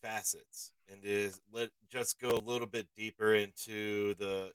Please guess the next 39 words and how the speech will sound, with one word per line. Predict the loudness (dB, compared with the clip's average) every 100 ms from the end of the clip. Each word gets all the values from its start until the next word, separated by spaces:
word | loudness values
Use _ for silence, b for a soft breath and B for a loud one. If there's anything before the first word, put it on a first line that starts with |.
| _
the | -10
histories | -6 -4 -4 0 0 -2 -6
and | -12
what's | -12 -12
going | -4 -4 -4 -10
on | -12 -14 -14
there | -14 -12 -12
and | -14 _ _ _ 2
have | 4 4
a | 2
little | 2 2
more | 2 0 0 -4 -8 -4
permanent | 0 0 -2 6
stakes | 6 6 2 0 2
on | 2 2
'em. | -4 _ _ _ _ _ _
That | 8 10
being | 10 6 8
said, | 8 8
I | 6
understand | 2 0 0 4 4 6
why | 0
they're | 0 -2
hopping | 0 0 -2
around | -8 -6 -6 -8
trying | -8 -8
to | -6
show | 2 6 8 6 4 -4 _
how | -2 2 4 2 -2
aspects | -2 -2 -2 -8 -10
of | -6
the | -6
rebellion | -4 -4 -4 -4 -6 -8
are | -14 _ -8
everywhere | -8 -8 -8 -6 -6
in | -6
the | -12
galaxy | -10 -8 -6 -6 -6 -4 -4 -6
with | -14